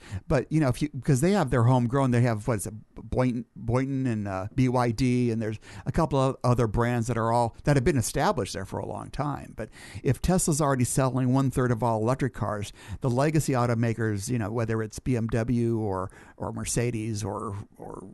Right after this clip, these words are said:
or, you know, Porsche or, uh, you know, General Motors or whoever else,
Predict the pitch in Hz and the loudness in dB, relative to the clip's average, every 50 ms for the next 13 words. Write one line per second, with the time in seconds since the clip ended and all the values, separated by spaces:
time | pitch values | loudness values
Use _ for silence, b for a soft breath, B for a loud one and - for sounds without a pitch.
0 | - - - - 98 90 - 127 123 120 113 110 113 120 - - - 123 120 117 | -18 -16 -14 -14 -14 -12 -10 -10 -10 -8 -8 -8 -8 -4 -4 -2 0 0 0 0
1 | - 120 107 110 107 104 104 98 98 104 - B B B B B B - 107 - | 0 0 -2 -2 -2 -4 -4 -4 -6 -6 -10 B B B B B B -16 -14 -14
2 | - - - - - - - 143 117 - 127 - - 131 120 120 120 123 123 127 | -14 -16 -20 -20 -18 -10 -8 -8 -6 -6 -4 0 2 2 4 4 4 4 4 4
3 | 127 120 110 110 113 110 120 117 104 104 101 117 139 131 110 - | 4 4 4 4 4 4 4 2 2 0 0 2 2 0 0 -2